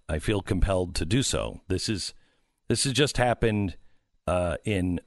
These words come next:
in my faith. I would, uh, I would recommend that you take this advice on any faith.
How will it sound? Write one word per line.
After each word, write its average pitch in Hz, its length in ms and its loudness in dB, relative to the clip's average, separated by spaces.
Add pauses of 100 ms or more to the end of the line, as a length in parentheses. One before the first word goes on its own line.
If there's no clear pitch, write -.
(300)
in 80 200 -2
my 120 280 2
faith. 69 460 -4 (240)
I 98 160 2
would, 104 340 -2 (240)
uh, 71 400 -4 (400)
I 98 140 -2
would 104 340 -2
recommend 90 540 -2
that 82 80 -4
you 98 100 -4
take 110 300 0
this 104 220 -4
advice 90 600 -2
on 87 240 -6
any 139 260 0
faith. - 420 -10